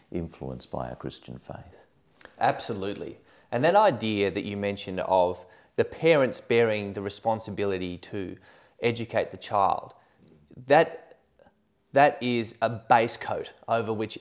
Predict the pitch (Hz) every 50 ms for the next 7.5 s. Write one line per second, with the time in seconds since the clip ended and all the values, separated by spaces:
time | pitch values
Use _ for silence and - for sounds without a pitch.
0 | - - 127 120 117 117 - 120 113 107 104 104 - - 107 92 101 101 98 98
1 | 98 95 87 85 - - - - - 104 101 92 92 92 90 - - - - -
2 | _ _ - - 120 113 98 113 107 104 104 104 101 95 98 - - 113 98 98
3 | 98 98 101 - - _ _ _ - - 135 117 - - 107 104 104 95 95 -
4 | - 107 98 95 - 95 95 95 92 92 98 98 - - 104 98 92 87 87 -
5 | - - 113 104 85 85 - - 107 110 - - - - - 117 113 - - -
6 | 107 98 - 104 110 110 107 98 95 92 - - 110 110 101 98 98 110 110 107
7 | 98 - - 98 92 98 95 107 135 151